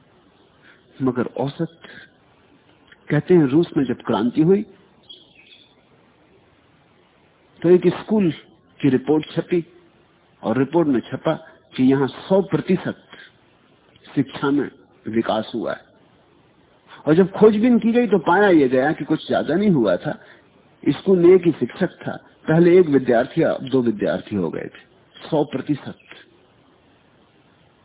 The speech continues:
सौ प्रतिशत सुन के ऐसा लगता है कि भारी विकास हो गया। दिल्ली में ऐसे ही आंकड़े चलते हैं, बड़ा विकास हो रहा है, ऐसा हो गया, वैसा हो गया, आंकड़ों का सारा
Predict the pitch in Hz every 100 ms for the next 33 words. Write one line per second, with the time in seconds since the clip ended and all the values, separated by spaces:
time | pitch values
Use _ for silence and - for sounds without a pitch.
0 | _ _ _ _ _ _ - - 151 -
1 | 131 135 156 147 - 147 156 135 131 151
2 | 139 - 139 127 95 110 135 151 143 107
3 | 117 117 120 - - - _ - 123 151
4 | 151 143 131 131 147 95 127 135 117 110
5 | - - - _ _ _ _ _ _ _
6 | _ - _ _ _ _ _ _ - 95
7 | 196 185 160 160 113 131 - 78 - -
8 | - _ _ _ _ _ _ _ _ -
9 | 147 147 139 139 120 98 113 143 156 147
10 | 143 127 151 170 170 156 139 135 117